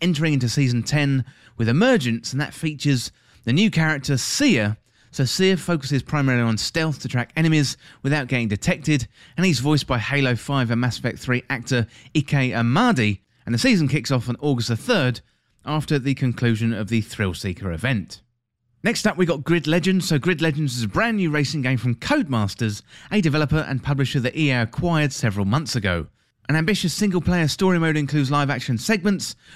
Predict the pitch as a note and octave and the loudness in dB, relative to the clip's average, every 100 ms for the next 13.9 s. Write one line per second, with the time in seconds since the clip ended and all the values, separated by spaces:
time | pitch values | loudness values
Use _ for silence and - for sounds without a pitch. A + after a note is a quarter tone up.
0 | - D3 E3 C3 D3 C3+ C3+ A2+ C#3 - | -2 0 0 0 -2 0 0 0 -2 -4
1 | - A2+ A#2 F3+ D#3+ E3+ D3+ - - - | -2 -2 0 0 2 0 0 -4 -16 -8
2 | - D3 C3 B2+ D3+ C#4 G#3+ G#3+ D3+ A2 | -2 0 2 0 2 0 2 2 2 2
3 | G2+ - _ - D#3+ F3+ D#3 C3 C#3+ C3+ | 0 -4 _ -4 -2 0 0 2 0 0
4 | A#2 B2 - C#3 C3 A#2 A#2+ A2+ A2+ G#2+ | 0 -2 -2 0 0 2 2 2 0 -2
5 | - A#2 A2+ A2 G#2+ - C4 A#2 F#2+ - | -2 0 0 0 -2 0 2 2 0 -6
6 | - - C3 A#2 A#2 C#3+ E3 D3+ G#3 A#3 | -20 -2 0 2 2 2 0 0 2 2
7 | B2+ G2+ F#2+ - B2+ C3+ A2+ F#2+ E2+ - | 2 2 -2 -4 -2 0 0 0 -2 -6
8 | G2+ - - D#3+ E3 F2+ D#2+ - - _ | -8 -6 -2 2 2 -2 -6 -16 -18 _
9 | _ _ _ _ _ _ _ _ _ - | _ _ _ _ _ _ _ _ _ -4
10 | F#3+ G#3+ F3 E3 C3 E3 E3 - D#3 C3 | -2 -2 0 2 2 2 2 0 2 2
11 | D3+ F3 E3+ F#3 D#3 E3 F3 D3 C3 C3+ | 2 2 0 0 0 0 0 -2 0 2
12 | C#3+ B2 - C#3 A#2+ B2+ B2+ C#3+ C3 A#2+ | 0 -2 0 0 0 -2 0 2 4 4
13 | A2+ B2+ A#2 A2 C3 F#3+ F#3+ F#3+ - | 2 0 0 0 2 2 4 2 -4